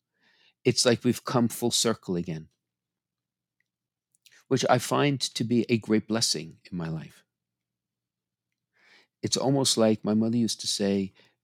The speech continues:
"As a child, they care for you. As an old person, they care for you.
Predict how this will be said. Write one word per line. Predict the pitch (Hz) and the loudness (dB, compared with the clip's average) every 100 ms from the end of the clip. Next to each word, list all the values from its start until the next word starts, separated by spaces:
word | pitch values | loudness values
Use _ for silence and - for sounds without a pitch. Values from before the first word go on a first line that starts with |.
| _ | _
"As | 101 101 | -4 -2
a | 101 | -4
child, | - 113 117 123 | -2 2 4 4
they | 113 | 2
care | 110 - 92 | 0 0 0
for | - 87 | -2 -4
you. | 87 87 92 - _ _ _ - | -4 -6 -8 -16 _ _ _ -2
As | 104 | 0
an | 98 | 0
old | 98 110 113 | 0 0 -2
person, | - 98 - 95 | -4 -2 -2 -2
they | 90 90 | -2 -2
care | - 87 | -2 -4
for | 87 - | -4 -10
you. | 82 - - | -12 -12 -16